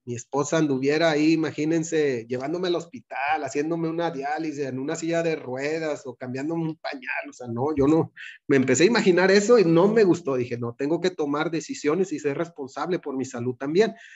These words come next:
Y todo es un proceso, ¿verdad? Pero vale la pena. Entonces, esto, la verdad, esta tablita a mí me trajo mucha conciencia de saber qué quería hacer con mi tie-, con mi vida,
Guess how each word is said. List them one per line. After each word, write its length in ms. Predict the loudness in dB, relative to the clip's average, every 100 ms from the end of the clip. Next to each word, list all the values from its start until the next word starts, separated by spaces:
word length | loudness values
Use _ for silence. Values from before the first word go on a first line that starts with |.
| -2
Y 80 | 0
todo 260 | 4 4 4
es 80 |
un 160 | 2 0
proceso, 500 | -2 0 0 -2 -10
¿verdad? 360 | -12 -6 -6 -6 -14 -20 _
Pero 300 | -2 0 0
vale 240 | 2 2
la 180 | 2 0
pena. 320 | 0 -2 -4 _ _ _
Entonces, 640 | -4 2 2 4 2 0 -8 _ _ _ _ _ _ 0
esto, 380 | 0 2 2
la 160 | 4 4
verdad, 340 | 4 2 2
esta 280 | 0 -2 -4
tablita 380 | -4 -2 -2 -2
a 180 | -2 -2
mí 120 | 0
me 120 | 0
trajo 260 | -2 -6 -4
mucha 340 | -4 -4 -6
conciencia 800 | -8 -12 -6 -4 -2 -4 -8 -8 _
de 100 | -8
saber 360 | -4 -2 -2 -2
qué 160 | -4
quería 240 | -2 -2 -2
hacer 260 | -6 -10 -6
con 160 | -6
mi 160 | -6 -6
tie-, 260 | -2 -2 0
con 180 | -4
mi 120 | -4 -4
vida, 400 | -2 -4 -8